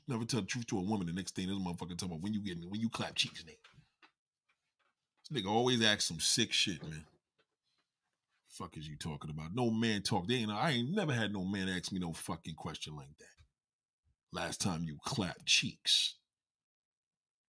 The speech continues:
The fuck I look like to you, man? You would have been, you would have been better off making that a gay joke. You know what I'm saying? You actually mean it. <laughs>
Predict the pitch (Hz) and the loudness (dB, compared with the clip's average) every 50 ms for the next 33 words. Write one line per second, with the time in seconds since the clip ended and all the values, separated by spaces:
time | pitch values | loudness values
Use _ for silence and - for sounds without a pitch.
0 | _ _ - 110 - - - 151 123 - 113 104 98 95 90 - 87 78 73 71 | _ _ -10 -8 -6 -2 -2 -2 -2 0 -4 -4 -2 -4 -4 -4 -4 -4 -4 -6
1 | - - 80 80 78 73 73 71 78 82 85 87 - _ _ _ _ _ _ _ | -6 -8 -8 -10 -10 -12 -14 -14 -14 -14 -16 -18 -20 _ _ _ _ _ _ _
2 | _ _ _ _ _ _ _ _ _ _ _ _ _ _ _ _ _ _ _ _ | _ _ _ _ _ _ _ _ _ _ _ _ _ _ _ _ _ _ _ _
3 | _ _ _ _ _ _ _ _ _ _ _ _ _ _ _ _ _ _ _ _ | _ _ _ _ _ _ _ _ _ _ _ _ _ _ _ _ _ _ _ _
4 | _ _ _ _ _ _ _ _ _ _ _ _ _ _ _ _ _ _ _ _ | _ _ _ _ _ _ _ _ _ _ _ _ _ _ _ _ _ _ _ _
5 | _ _ _ _ _ - - 175 233 180 131 127 123 120 120 123 123 156 262 320 | _ _ _ _ _ 4 6 8 8 8 8 8 8 8 8 8 8 10 10 8
6 | 254 151 131 127 117 107 104 131 147 147 143 127 107 - 120 127 127 123 117 113 | 8 6 6 4 4 6 6 8 8 10 8 8 6 4 4 4 4 4 4 4
7 | 113 107 104 98 98 113 143 135 110 82 87 85 76 71 - - - - _ - | 4 4 2 4 4 4 6 6 4 2 0 -2 -4 -6 -10 -16 -18 -20 _ -20
8 | - _ _ _ _ _ _ - 135 170 170 175 175 - - - - 226 - 175 | -20 _ _ _ _ _ _ 4 8 10 10 12 10 10 8 6 6 6 4 4
9 | 190 - 135 202 269 214 139 - - - 151 127 117 113 117 139 - 330 247 - | 6 8 8 10 10 10 8 6 4 6 6 6 6 6 6 4 6 4 2 2
10 | 80 - - - - - - _ _ _ _ _ - _ _ _ _ _ _ _ | 0 -4 -8 -10 -10 -12 -18 _ _ _ _ _ -20 _ _ _ _ _ _ _
11 | _ _ _ _ _ _ _ _ _ _ _ _ _ _ _ - 185 _ _ - | _ _ _ _ _ _ _ _ _ _ _ _ _ _ _ -20 -20 _ _ -16
12 | - - - - - - - - - - 123 | -14 -12 -10 -10 -12 -12 -16 -8 -4 -4 -4